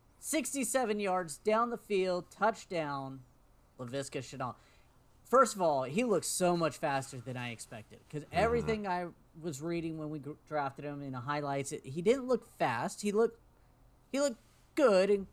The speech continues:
Speaker 1: you know, but he looked fast there where he was breaking away from corners and stuff like that that were chasing him. I was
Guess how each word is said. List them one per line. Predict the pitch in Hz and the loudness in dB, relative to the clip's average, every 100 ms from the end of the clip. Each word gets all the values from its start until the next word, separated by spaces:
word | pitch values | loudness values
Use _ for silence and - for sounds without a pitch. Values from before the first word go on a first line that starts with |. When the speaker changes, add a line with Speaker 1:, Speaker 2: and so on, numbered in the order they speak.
| _ - | _ -4
Speaker 1:
you | 185 | 0
know, | 151 156 156 - | 2 0 -2 -6
but | 165 - | -6 -6
he | 120 240 | -6 -2
looked | 302 277 - | 0 0 -2
fast | - 339 403 403 - 202 | -6 0 2 2 2 2
there | 175 180 | 4 4
where | 180 180 175 175 - _ - | 2 2 0 -2 -8 _ -8
he | 269 | 0
was | 277 | 0
breaking | 196 214 226 226 | 4 4 6 4
away | 185 180 180 | 2 2 0
from | 180 147 | -4 -6
corners | 160 156 117 107 120 | -4 -4 -6 -12 -16
and | 107 | -16
stuff | - 120 - | -12 -14 -10
like | 117 - | -12 -6
that | 120 113 | -6 -6
that | 135 127 | -6 -6
were | 120 | -6
chasing | - 117 - 101 | -8 -8 -10 -14
him. | 104 104 | -18 -6
I | 151 160 | 0 2
was | 156 156 | 2 -2